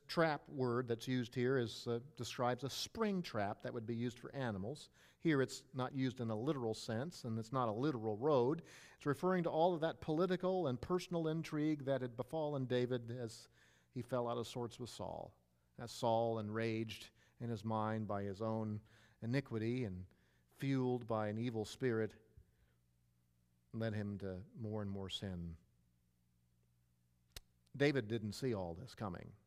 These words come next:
but he consoles himself that God knew it was coming. Take, take comfort, dear ones. God knows. He, he knew before you ever fell into a problem.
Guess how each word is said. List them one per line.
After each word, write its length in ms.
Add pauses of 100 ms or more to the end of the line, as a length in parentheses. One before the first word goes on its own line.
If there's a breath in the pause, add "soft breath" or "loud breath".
(1080)
but 160
he 100
consoles 540
himself 560
that 160 (240)
God 420
knew 320 (160)
it 100
was 140
coming. 220 (840 soft breath)
Take, 200 (260)
take 260
comfort, 480
dear 200
ones. 500 (1040)
God 280
knows. 460 (500)
He, 240
he 200
knew 260
before 400
you 300
ever 280
fell 360
into 220
a 40
problem. 460